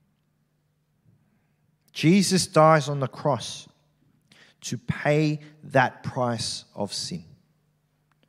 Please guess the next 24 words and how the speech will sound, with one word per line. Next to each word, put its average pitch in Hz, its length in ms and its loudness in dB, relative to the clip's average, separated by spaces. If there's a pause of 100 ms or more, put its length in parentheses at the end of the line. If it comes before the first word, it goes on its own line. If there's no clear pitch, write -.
(140)
Not 139 160 2
his 156 220 2
sin, 90 340 -6 (1040)
because 110 320 0
he 151 360 2
had 110 280 -2
no 98 140 -4
sin, 82 340 -12 (360)
but - 160 -12
because - 400 -4
of 104 260 -10
our 131 240 -2
sin, - 280 -12 (880)
the - 80 -10
sins 101 400 -4
of - 260 -12
man. 92 240 -6 (160)
Two 117 220 -4
Corinthians 104 500 -4
five 104 320 -4
twenty-one, 104 440 -6 (280)
"God 127 340 6
made 120 320 -2
him 135 420 -8